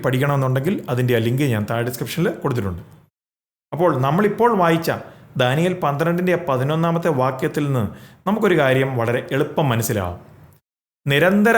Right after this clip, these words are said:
ഹോമയാഗം, ദിവസേനയുള്ള യാഗം നിർത്തണമെങ്കിൽ അതിനു മുമ്പ് അത് ആദ്യം ആരംഭിച്ചിരിക്കണം. ഏകദേശം രണ്ടായിരത്തിൽ പരം വർഷങ്ങളായി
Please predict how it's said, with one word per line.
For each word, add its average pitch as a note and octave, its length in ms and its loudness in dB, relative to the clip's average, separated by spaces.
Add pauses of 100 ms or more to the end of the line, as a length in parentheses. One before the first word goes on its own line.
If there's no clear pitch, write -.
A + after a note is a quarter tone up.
ഹോമയാഗം, F#3 580 4 (180)
ദിവസേനയുള്ള E3+ 760 4 (220)
യാഗം C#3 360 2 (240)
നിർത്തണമെങ്കിൽ C#3 800 0 (520)
അതിനു F3 280 2
മുമ്പ് D#3+ 220 4 (240)
അത് C#3+ 120 4 (100)
ആദ്യം D3 280 0 (280)
ആരംഭിച്ചിരിക്കണം. D#3+ 760 0 (760)
ഏകദേശം D3 420 2 (120)
രണ്ടായിരത്തിൽ F3 640 0 (180)
പരം D#3 220 2 (100)
വർഷങ്ങളായി B2+ 640 0